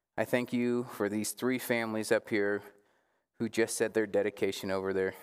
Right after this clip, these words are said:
children. Thank you that they want to raise their child in a way that brings you glory and honor.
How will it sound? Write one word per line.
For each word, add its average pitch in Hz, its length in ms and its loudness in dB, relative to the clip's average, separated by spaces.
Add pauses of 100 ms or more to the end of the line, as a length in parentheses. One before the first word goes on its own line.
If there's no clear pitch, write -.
children. 90 460 -2 (2000)
Thank 139 280 2
you 143 420 2
that - 140 -2
they 110 140 4
want 104 300 -2
to 104 120 0
raise 95 360 0
their 98 160 -2 (300)
child 107 400 2
in 104 100 -2
a 98 60 0
way 101 240 2
that 101 180 0
brings 98 320 -2
you 98 180 -2
glory 101 460 0
and 113 120 -2
honor. 95 320 -4